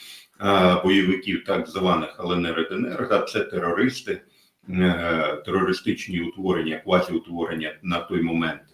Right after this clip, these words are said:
які були підпорядковані Російській Федерації. Так от, був, е, зафіксований участь громадян Угорщини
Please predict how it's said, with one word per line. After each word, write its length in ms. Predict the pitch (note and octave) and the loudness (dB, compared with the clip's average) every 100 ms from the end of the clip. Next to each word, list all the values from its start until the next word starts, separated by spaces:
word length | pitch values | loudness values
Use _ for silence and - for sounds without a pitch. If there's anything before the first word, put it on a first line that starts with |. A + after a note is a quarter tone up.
| _ _ - - | _ _ -20 -4
які 260 | F#2 - E3+ | -4 0 2
були 240 | B2+ - | 4 4
підпорядковані 920 | - - - F2+ F2+ - F#2 E2 E2 | 2 0 4 4 4 2 0 2 2
Російській 520 | E2 - G2 - F#3 | 0 -4 -4 -6 -4
Федерації. 600 | F#3 B2+ D3 F3 - B2+ | -4 -2 0 0 0 0
Так 200 | B2+ C3 | -2 0
от, 220 | B2 - F#2 | -2 -2 -2
був, 560 | G2 C3+ A#2+ B2 - - | 2 6 8 8 4 -2
е, 320 | F#2+ F#2+ - A2+ | 2 4 4 4
зафіксований 720 | G#2 B2 - A2 F2+ E2+ - _ _ - | 0 -2 -6 0 2 2 -2 _ _ 2
участь 540 | C3 - G2+ - - | 2 4 2 2 -2
громадян 600 | G2+ G#2 B2 F3 F#3 F#3 | 0 2 4 4 6 6
Угорщини 640 | C#3+ G2 F#2 F#2 - D#2+ | 6 4 2 2 -8 -14